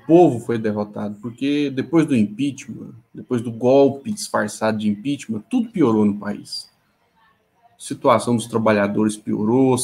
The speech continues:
salários diminuíram, o país não consegue crescer. E aí nós tivemos a eleição do presidente Bolsonaro. Todo mundo tem acompanhado a tragédia que é,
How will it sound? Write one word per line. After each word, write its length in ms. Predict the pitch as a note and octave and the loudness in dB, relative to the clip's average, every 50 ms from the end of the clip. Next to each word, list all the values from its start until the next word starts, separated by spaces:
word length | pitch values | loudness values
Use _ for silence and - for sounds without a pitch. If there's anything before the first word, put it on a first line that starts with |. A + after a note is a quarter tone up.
| - - | -2 -2
salários 480 | - A2+ G#2+ A2+ G#2+ G#2+ A2 G#2+ G2+ | 0 2 2 4 4 2 2 0 -2
diminuíram, 960 | - A#2 G#2+ G#2+ G2+ G2+ G2+ G2+ G#2+ A2+ A#2 A#2+ A#2+ A#2+ A2+ A2+ A2+ A2 A2+ - _ _ _ _ _ _ _ _ _ _ _ _ _ _ _ | -2 0 2 2 2 2 2 2 2 4 4 4 4 4 2 2 0 -2 -6 -14 _ _ _ _ _ _ _ _ _ _ _ _ _ _ _
o 200 | - - E3+ F3+ | -12 -10 -8 -8
país 380 | D#3 - E3 D3 C#3+ D3 C3+ B2+ | -2 2 4 6 8 8 8 6
não 160 | C#3+ C#3 C3 | 6 4 4
consegue 540 | B2+ - A#2+ A2 - - - B2 A#2+ G#2+ G2+ | 2 0 -4 -4 -4 -2 -2 -2 -2 -2 -4
crescer. 880 | - - - G#2+ G#2 - - - - B2+ C3 C3 C3 B2+ B2 B2 B2+ _ _ _ _ _ _ _ _ _ _ _ _ _ _ _ - | -8 -10 -10 -10 -10 -10 -12 -10 -6 -4 -4 -2 -2 -2 -4 -4 -8 _ _ _ _ _ _ _ _ _ _ _ _ _ _ _ -4
E 220 | F#3+ G3 G#3+ A3+ | 0 2 4 4
aí 340 | G#3+ G#3 E3+ D3+ E3 F#3+ A3 | 4 4 4 4 2 2 2
nós 240 | B3 A#3+ A#3 A3 - | 0 0 -2 -4 -6
tivemos 480 | - B3+ A#3 F#3 E3 F3 G3 G3+ G3+ | -6 -4 0 2 2 2 2 2 2
a 60 | G#3+ | 2
eleição 680 | G3 A3 G#3+ F#3+ G3 G3 - - - C#3+ D3+ E3 F3+ F#3 | 2 2 2 2 0 -2 -4 -4 -2 -2 0 0 -2 -4
do 560 | F#3+ F3+ D#3+ D3 D#3 E3 F3 F#3+ G#3 A3 A3+ G#3 - | -6 -8 -6 -2 0 2 2 2 0 0 -2 -4 -4
presidente 480 | - F#3+ F#3 E3 C3+ B2+ C#3+ D#3+ E3 D#3+ | -2 -2 -2 0 0 0 2 0 0 0
Bolsonaro. 680 | E3 E3 E3+ - - - C#3+ A#2+ A#2 A#2+ A#2+ A2+ A2 - _ _ _ _ _ _ _ _ _ _ _ _ _ _ _ _ _ _ _ _ _ _ _ _ _ _ _ _ _ | -2 -4 -4 -4 -6 -6 -6 -4 -4 -4 -4 -6 -6 -8 _ _ _ _ _ _ _ _ _ _ _ _ _ _ _ _ _ _ _ _ _ _ _ _ _ _ _ _ _
Todo 220 | - B2 A#2 A#2+ B2 | -2 -2 0 2 2
mundo 280 | A2+ A2 A2 A2 G#2+ | 4 4 4 4 4
tem 140 | G#2+ - B2+ | 2 0 0
acompanhado 720 | C3 C#3+ - - D#3 E3 D#3+ D#3+ G3+ G3+ D3+ B2+ B2+ C3+ D3+ | 0 0 0 -2 -2 0 0 0 2 2 2 2 0 2 0
a 60 | E3 | 0
tragédia 580 | D#3+ E3 G3+ G3 F3+ C3+ B2+ B2 A#2+ A2+ B2 B2 | 0 0 -2 -2 0 0 0 0 2 0 -2 -2
que 220 | - - F3 A#2+ | 0 0 2 2
é, 240 | G#2+ G#2+ G#2+ A2 A2+ | 2 2 0 -4 -6